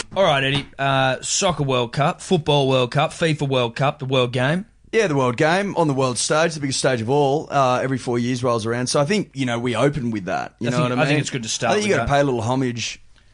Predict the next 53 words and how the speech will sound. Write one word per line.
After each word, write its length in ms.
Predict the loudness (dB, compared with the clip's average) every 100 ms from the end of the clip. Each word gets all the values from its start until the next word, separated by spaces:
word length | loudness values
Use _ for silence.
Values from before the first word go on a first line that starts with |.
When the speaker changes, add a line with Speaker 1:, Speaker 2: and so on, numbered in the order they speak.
| _ -4
Speaker 2:
uh, 240 | -2 -2
to, 480 | -2 -2 -2 -4 -4
to 100 | -4
what 260 | 0 0 0
is 500 | -2 -2 -4 -6 -8 _
the 140 | -8 -4
biggest 440 | -2 -2 -2 -2
sporting 600 | -4 -2 0 0 -2 -4 -8 _ _ _ -6
Speaker 1:
Event 180 | -2 0
Speaker 2:
event 340 | 2 2 2 0
on 60 | 0
Speaker 1:
on 40 |
Speaker 2:
the 40 | 0
Speaker 1:
the 40 |
Speaker 2:
planet. 240 | 0 2 0 -2
Speaker 1:
planet. 40 | -6 -12 -4
Speaker 2:
You 140 | 0
know 160 | 2 2
what 80 |
I 40 | 2
mean? 320 | 0 0 0
I 80 | 2
Speaker 1:
Yeah. 80 | 2
Speaker 2:
think 160 | 2 -2
it 80 |
deserves 420 | -4 -2 0 0 -2
a 40 |
little 200 | -2 0
bit 140 | -2
of 80 | -2
a 60 | -4
ring. 480 | -2 0 2 0 0
Speaker 1:
Yeah. 300 | 0 2 0 -8 -20 -20 -20 -6
Speaker 2:
Uh, 440 | 0 2 4 2 -2 -10 -8
particularly 500 | -4 -2 -2 2 2
with 120 | 4
our 160 | 2 2
boys 560 | 4 4 4 0 -4 -12 -16 -14
fighting 520 | -2 2 2 0 -4
to 100 | -6
the 80 | -4
death, 360 | -2 -2 -2 -6
Tom. 220 | -10 -10 -10
Speaker 1:
They 440 | -2 2 2 0
absolutely 680 | 0 -2 -2 -2 -2 -2 -4
put 220 | -4 -4
in 100 | -2
a 80 | -4
rip 340 | -4 -2 0
snorter 380 | -2 -2 0 -2
of 80 | -4
a 40 | -8
performance. 520 | -6 -4 -2 -4